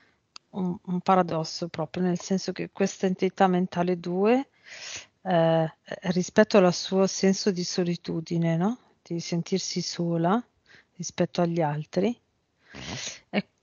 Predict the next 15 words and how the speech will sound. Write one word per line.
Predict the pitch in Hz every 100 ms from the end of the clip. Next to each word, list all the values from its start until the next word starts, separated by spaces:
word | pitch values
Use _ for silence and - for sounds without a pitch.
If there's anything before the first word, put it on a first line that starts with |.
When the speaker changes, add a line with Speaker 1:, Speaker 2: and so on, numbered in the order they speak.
| -
Speaker 1:
allora, | 202 190 175
questa | - - 190
entità | 208
mentale | 202 202 226
fa | 262 190
sì | - -
che | - 190
aumenti, | 190 196 214 233 - - 277 330 - _
allora, | - 185 175
più | - - 269 339
lei | 302 185 190 208
ha | 180 190
le | 196
persone | 175 185 175 - 196 190
vicine | 170 165 - - 165 170 233